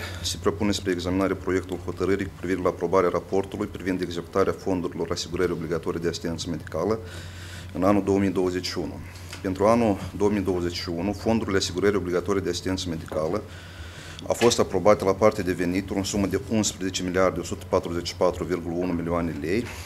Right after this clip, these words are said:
și la partea de cheltuieli în valoare de unsprezece miliarde trei sute patruzeci și patru virgulă unu milioane lei. În temeiul rectificărilor operate, valorile veniturilor și cheltuielilor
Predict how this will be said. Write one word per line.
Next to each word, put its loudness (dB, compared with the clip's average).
și -8
la 4
partea 2
de 0
cheltuieli 0
în 2
valoare 4
de 0
unsprezece -2
miliarde 2
trei 0
sute -6
patruzeci -2
și -12
patru 0
virgulă -4
unu -2
milioane -2
lei. -2
În -6
temeiul 4
rectificărilor 0
operate, 2
valorile 4
veniturilor 0
și -8
cheltuielilor -2